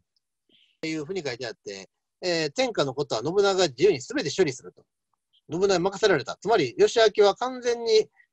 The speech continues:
傀儡になっちまったというふうに、えー、解釈されてきたんですけども、まず天下の中身、それから成敗の中身、特にこの成敗の中身っていうのはどういうことなのかというですね。これ実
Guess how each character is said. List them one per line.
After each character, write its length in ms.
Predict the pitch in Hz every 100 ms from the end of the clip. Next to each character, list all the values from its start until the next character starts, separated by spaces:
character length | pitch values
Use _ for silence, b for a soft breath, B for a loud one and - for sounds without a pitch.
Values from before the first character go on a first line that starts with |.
| -
傀 200 | - 190
儡 120 | 196
に 40 | 180
な 60 |
っ 40 | 120
ち 100 | 135
ま 60 |
っ 20 | 113
た 80 | 92
と 140 | 98
い 80 | 151
う 140 | 156
ふ 140 | 139 135
う 60 |
に、 280 | 113 95 90 - _ _ _
え 180 | 143 131
ー、 60 | 131
解 180 | 170
釈 180 | 143 113 104
さ 80 |
れ 60 | 139
て 60 | 135
き 60 |
た 60 | 110
ん 40 |
で 60 | 95
す 60 |
け 80 | -
ど 100 | 113
も、 140 | 175 b b _
ま 100 | 185
ず 120 | 135
天 320 | - 349 349 190
下 260 | 131 90 - _ _ _ _ -
の 100 | 202
中 240 | 139 139
身、 100 | 104 -
そ 80 |
れ 80 | 180
か 80 | 170
ら 100 | 165
成 360 | - 349 392 233
敗 240 | 143 113
の 80 | 104
中 100 | 104
身、 100 | 95
特 260 | - 202 202
に 60 |
こ 60 | 156
の 60 | 165
成 280 | - 415
敗 160 | 330 170
の 60 | 131
中 200 | 131 160
身 80 |
っ 40 | 131
て 60 |
い 20 | -
う 20 |
の 60 | 113
は 60 |
ど 120 | 131
う 40 | 254
い 20 |
う 20 |
こ 120 | 269 220
と 80 |
な 80 | 156
の 40 | 139
か 140 | 285
と 100 | 202
い 40 |
う 0 |
で 80 | -
す 60 | 123
ね。 60 | 196 _ _ _ _ _ _ _ _
こ 80 | 277
れ 100 | 302
実 140 | 254